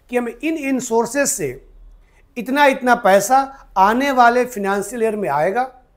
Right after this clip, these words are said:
और इतना इतना पैसा हम लोग इन इन मदों में, इन इन आइटम्स में, इन इन सेक्टर्स में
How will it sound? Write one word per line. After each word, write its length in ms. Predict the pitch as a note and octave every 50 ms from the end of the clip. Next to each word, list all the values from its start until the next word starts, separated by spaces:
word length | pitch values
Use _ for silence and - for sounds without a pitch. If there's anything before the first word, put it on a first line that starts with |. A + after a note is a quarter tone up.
| _ _ _ _ _ _ _ _ _ _ _ _ _ _ _ _ _ _ _ _ -
और 440 | G#3 A#3+ D4 D#4+ D#4+ - - - _ -
इतना 320 | B3 - - C4 C#4+ D#4 D4+
इतना 280 | C4+ - - B3 A#3+
पैसा 440 | A#3 A#3 G#3+ G3+ G#3 G3 G3+ - C4+
हम 160 | A#3 B3+ B3
लोग 180 | A#3+ A3+ A3+ - C4
इन 140 | C#4+ D4
इन 280 | C4 A#3+ A#3+ A#3+ A#3 A#3 - _ -
मदों 340 | E3+ F#3+ G#3+ G#3+ A#3+ B3 A#3+
में, 240 | A3+ G#3+ G#3+ A3 G#3+
इन 120 | G#3+ A3+
इन 120 | B3 B3 A#3+
आइटम्स 480 | - F#3+ G3+ G3 - B3+ B3+ A#3+ A#3
में, 180 | G#3+ F#3+ F#3+ G3+
इन 180 | G#3 G3+ A3+
इन 100 | A#3+ A#3+
सेक्टर्स 520 | G#3+ - - F#3+ F#3 - - B3+ A#3+ B3 A3
में 340 | G#3 F#3 F3 F3+ F#3+ -